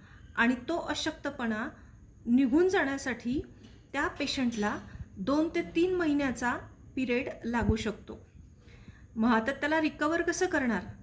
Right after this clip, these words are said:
यासाठी तुम्हाला पंचामृत मदत करू शकतं. पंचामृतामध्ये आपण दही टाकलेलं असतं. प-, दह्यामध्ये लॅक्टोबॅसिलस नावाचा सूक्ष्मजीवाणूंचा समूह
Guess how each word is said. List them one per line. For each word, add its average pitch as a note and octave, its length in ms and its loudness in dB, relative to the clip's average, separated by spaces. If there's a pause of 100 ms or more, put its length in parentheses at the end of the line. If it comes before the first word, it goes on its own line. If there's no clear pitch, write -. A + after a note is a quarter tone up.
(340)
यासाठी A#3 500 0
तुम्हाला C#4 300 0
पंचामृत C#4+ 640 2
मदत C4 300 -2
करू A#3 160 0
शकतं. A3+ 420 -6 (1080)
पंचामृतामध्ये B3+ 1080 2 (100)
आपण B3+ 280 -4
दही B3+ 240 0
टाकलेलं B3 440 -2
असतं. A3+ 360 -2 (640)
प-, - 240 -6
दह्यामध्ये D4 640 2 (320)
लॅक्टोबॅसिलस C#4 1080 -2 (1080)
नावाचा C4 640 0 (240)
सूक्ष्मजीवाणूंचा B3+ 1160 0 (340)
समूह D4 760 4